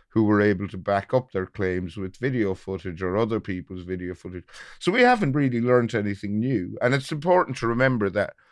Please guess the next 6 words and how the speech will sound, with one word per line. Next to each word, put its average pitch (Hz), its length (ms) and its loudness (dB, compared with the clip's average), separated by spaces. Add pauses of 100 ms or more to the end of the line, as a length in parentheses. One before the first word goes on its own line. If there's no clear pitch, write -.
(280)
this 160 260 4
investigation 117 1080 -2 (1200)
was 110 160 -2
commissioned 123 760 0 (220)
by 101 240 2
uefa. 95 760 -2